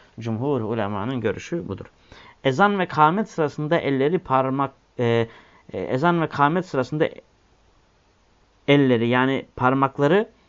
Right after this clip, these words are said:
e, kulağa koyma meselesi ne gelince. Hani görürsünüz müezzinler ezan okurken bazıları işte el, parmaklarını ellerine koyar. İşte bu meseleye gelince,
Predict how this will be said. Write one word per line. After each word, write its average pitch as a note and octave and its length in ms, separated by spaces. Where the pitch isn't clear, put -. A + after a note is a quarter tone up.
e, G2+ 720
kulağa C#3+ 320
koyma C3+ 300
meselesi A#2 560
ne A2+ 100
gelince. G2+ 440
Hani A2 320
görürsünüz - 460
müezzinler G2 540
ezan A2 180
okurken G2+ 440
bazıları F#2+ 600
işte - 400
el, G2 320
parmaklarını G2+ 600
ellerine G2+ 480
koyar. B2 280
İşte D3+ 200
bu E3+ 60
meseleye A#2 420
gelince, G2 460